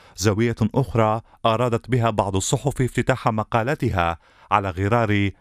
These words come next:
الأناضول التركية. فرانس فانتكاتخ كتبت في مقالها عن لم الشمل الذي لطالما ركزت عليه الجزائر، وهو شعار القمة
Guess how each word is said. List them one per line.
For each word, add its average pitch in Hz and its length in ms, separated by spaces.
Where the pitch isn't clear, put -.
الأناضول 98 480
التركية. 90 520
فرانس 123 340
فانتكاتخ 131 680
كتبت 170 380
في 175 120
مقالها 135 680
عن 107 180
لم 104 240
الشمل 143 540
الذي 113 340
لطالما 135 480
ركزت 131 440
عليه 123 260
الجزائر، 104 480
وهو 101 280
شعار 110 400
القمة 104 640